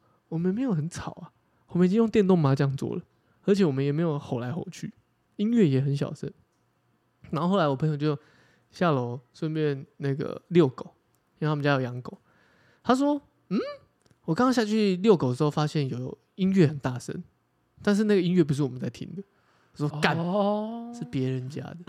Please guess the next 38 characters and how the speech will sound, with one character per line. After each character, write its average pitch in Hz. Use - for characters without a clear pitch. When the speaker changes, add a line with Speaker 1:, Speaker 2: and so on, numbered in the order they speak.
Speaker 1:
就 156
楼 135
上 143
以 127
为 175
是 160
我 131
们 135
在 135
吵。 -
Speaker 2:
干， 98
智 117
障 104
邻 95
居 90
欸。 120
Speaker 1:
智 139
障 131
邻 -
居， 175
真 135
的。 127
千 165
金 175
难 151
买 143
好 131
邻 123
居， 123
还 123
是 139
那 139
句 127
话。 127
Speaker 2:
真 98
的。 92
Speaker 1:
真 123
的。 123